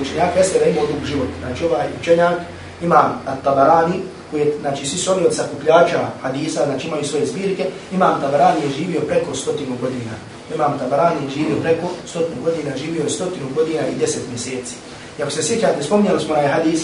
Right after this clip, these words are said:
koji je zabilježio imam Tabarani, u kojem posa-, u hadisu kojem Allah poslanik sallallahu alejhi ve sellem kaže, „Došao mi je Džibril,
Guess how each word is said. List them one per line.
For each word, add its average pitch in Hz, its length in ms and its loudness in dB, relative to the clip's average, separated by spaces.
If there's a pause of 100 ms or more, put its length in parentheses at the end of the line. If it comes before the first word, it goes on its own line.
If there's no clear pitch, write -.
(380)
koji 156 100 6
je 151 60 4
zabilježio 160 480 4
imam 131 240 -2
Tabarani, 165 500 2 (460)
u - 40 -2
kojem 202 200 4
posa-, 190 240 0 (320)
u 139 40 -2
hadisu 175 340 0
kojem 151 140 0
Allah 156 280 4
poslanik 160 320 -2
sallallahu 156 500 4
alejhi 156 180 -2
ve 151 60 -4
sellem 127 260 -2
kaže, 160 220 6
„Došao 180 280 2
mi 143 80 -4
je 139 120 -2
Džibril, 185 380 0